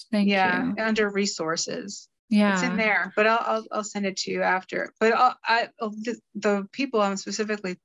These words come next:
Speaker 2: talking about are just people I met in a Facebook group that's Therapists Among Therapists. And unfortunately, a lot of them are kind of in hiding in terms of knowing who they are. But, um,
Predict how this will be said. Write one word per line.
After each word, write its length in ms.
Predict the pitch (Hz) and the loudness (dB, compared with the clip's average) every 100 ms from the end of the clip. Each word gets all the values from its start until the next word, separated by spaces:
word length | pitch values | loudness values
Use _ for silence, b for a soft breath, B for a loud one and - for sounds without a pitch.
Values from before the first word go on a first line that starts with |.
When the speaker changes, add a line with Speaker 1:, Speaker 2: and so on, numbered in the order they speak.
| _ | _
Speaker 2:
talking 400 | - 202 202 190 | -4 -2 -2 -4
about 180 | 185 180 | -2 -4
are 60 | 180 | -2
just 200 | 196 - | -4 -4
people 220 | 208 185 | -4 -2
I 60 | 180 | -2
met 240 | 180 180 | -2 -2
in 80 | 185 | -4
a 80 | 170 | -4
Facebook 480 | 185 190 - 170 | -2 -2 -2 -6
group 260 | 170 165 165 | -2 -4 -2
that's 320 | 170 175 - - | -6 -6 -12 -2
Therapists 460 | 175 175 175 - | -2 -2 -6 -6
Among 240 | 175 170 175 | -4 -4 -4
Therapists. 720 | 175 175 180 247 262 - - _ B B B B | -2 0 0 -2 -4 -6 -10 _ B B B B
And 160 | 196 202 | -4 -2
unfortunately, 760 | 214 220 277 285 - 240 214 202 | -2 0 2 2 2 0 2 2
a 80 | |
lot 180 | 196 208 | 4 2
of 60 | 202 | 2
them 160 | 180 | -2
are 180 | - 202 | -2 -4
kind 240 | 202 196 190 | -2 -2 -2
of 100 | 170 | -2
in 100 | 170 | -4
hiding 580 | 214 226 190 180 180 | 0 2 2 0 -4
in 100 | - | -6
terms 320 | 185 190 185 180 | -6 -6 -4 -4
of 140 | 180 | -4
knowing 560 | 180 185 180 175 180 - _ - | -2 -2 -2 -4 -8 -14 _ -8
who 100 | 185 | -6
they 140 | 180 175 | -2 0
are. 500 | 180 170 175 185 - _ _ _ _ _ _ _ _ _ _ _ | 0 0 -2 -6 -12 _ _ _ _ _ _ _ _ _ _ _
But, 300 | 180 175 175 - _ | -8 -6 -6 -10 _
um, 420 | - 185 180 185 | -6 -6 -6 -10